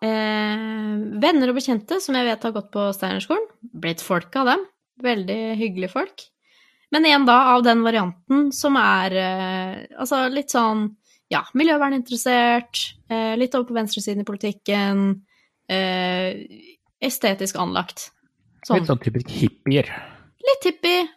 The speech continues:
Speaker 1: eh, og da kanskje et par av dem har jo hatt, eh, foreldre som har vært lærere på Steinerskolen, så det er på en måte litt inn i det også. Eh, og kanskje litt sånn, ja, litt helt ufarlig interesse i det spirituelle, sånn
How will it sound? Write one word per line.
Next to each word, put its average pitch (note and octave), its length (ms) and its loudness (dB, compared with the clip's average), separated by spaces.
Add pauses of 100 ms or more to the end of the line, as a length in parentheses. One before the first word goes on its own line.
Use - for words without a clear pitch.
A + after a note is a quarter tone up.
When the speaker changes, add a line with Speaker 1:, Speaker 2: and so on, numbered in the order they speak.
Speaker 1:
eh, C#4+ 460 4
og C#4+ 320 2
da A3+ 420 2
kanskje G3+ 720 -2
et - 160 -6
par F#3 140 0
av F3+ 120 0
dem F#3 140 0
har F#3+ 220 -2
jo F3+ 160 -4
hatt, F3 360 -8
eh, E3+ 480 -8 (420)
foreldre C#4+ 420 2
som C4 140 0
har B3+ 80 2 (100)
vært B3 60 -8
lærere A3+ 320 0
på G#3+ 100 -6
Steinerskolen, F#3 520 -6
så F#3+ 100 -8
det F#3+ 80 -2
er F3+ 80 -2
på - 60 -14
en F#3 140 -2
måte F3 140 -8
litt F3+ 140 -8
inn F#3 160 -4
i F3 60 -4
det F3 80 -4
også. A#3 320 -2 (840)
Eh, F#3+ 720 -4
og G3+ 140 -6
kanskje G3 320 -4
litt F#3+ 180 -6
sånn, F#3 340 -4 (640)
ja, - 140 -4 (920)
litt D#4+ 200 -2 (200)
helt C#4+ 300 2
ufarlig A#3+ 440 0
interesse A3 460 0
i G#3 40 2
det G#3 80 -2
spirituelle, G#3 600 -2
sånn F#3+ 340 0